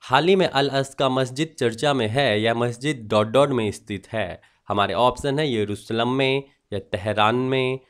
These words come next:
या बगदाद में या दमिश्क में। इसका सही आंसर है ऑप्शन ए, यरूशलेम में। अगला प्रश्न है, जियोजित ने हाल ही में किस कंपनी के साथ समझौता किया है?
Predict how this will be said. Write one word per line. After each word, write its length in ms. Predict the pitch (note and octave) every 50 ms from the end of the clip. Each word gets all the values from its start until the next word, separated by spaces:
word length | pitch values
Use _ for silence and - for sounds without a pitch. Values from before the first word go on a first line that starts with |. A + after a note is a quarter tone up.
| _ _ -
या 60 | G#2+ F#2
बगदाद 580 | F2 G2+ G2+ G2+ G#2 G2+ G#2+ G#2 A2 A#2 A#2+ B2
में 360 | B2 B2+ B2+ B2+ B2+ C3 B2+ _ _ - G2
या 80 | F2+ F#2
दमिश्क 480 | F#2 G2 G2 G2 G#2 G#2 - - -
में। 240 | A2+ G#2+ G#2 F#2 D#2 - _ _ _ _ _ _ _ _ _ _ _ _ _ _ _ _ _ _ _ _ _ _ _ _ _ _ _ _ _ _ _ _ _ _ _ _ _ _ _ _ _ _ _ _ _ _ _ _ _ _ _ _ _ _ _ _ _ _ _ _ -
इसका 280 | F#2+ - - G#2+ F#2 F2+
सही 260 | - B2 A#2+ B2+ C#3
आंसर 400 | C3 C3+ C#3 C#3 - D3+ C#3 D3+
है 60 | F#3 F#3
ऑप्शन 480 | C3+ A#2+ A2+ A2 A2 - C#3+ C#3+ C3 C3
ए, 80 | C#3+ D3 C3+ A#2+
यरूशलेम 580 | A2 G2+ G2+ G2+ G#2 G2 - - A2 G#2+ G#2 G#2+
में। 440 | A2 A2 A2+ A2 F#2+ E2 E2 - - _ _ _ _ _ _ - -
अगला 180 | F#2 G2 F#2+ F2+
प्रश्न 360 | - B2+ B2+ B2 - - C#3+
है, 420 | C3 D3 D#3 B2+ G2 F2 F2+ - _ _ _ _ _ - G2+
जियोजित 500 | G#2 B2 D3 D#3+ D3+ D#3 F#3 F#3 - D#3
ने 120 | D3 C3+ A#2
हाल 260 | G2+ A#2+ C3 C3 C#3+
ही 120 | D3+ E3+ F3
में 120 | D#3+ C3+ -
किस 200 | C3 A#2+ - -
कंपनी 420 | - C3 B2 B2 A#2+ B2+ D#3 E3
के 100 | D3+ C#3
साथ 260 | A2+ - A#2+ A2+ A#2 -
समझौता 540 | - A#2 A2 A2 G#2 G#2+ A2 A#2 A2+ B2 A2+
किया 320 | G#2+ - B2 A2+ G#2+ G2+ G2
है? 380 | G2 A#2 A2+ G2+ F2+ F2 -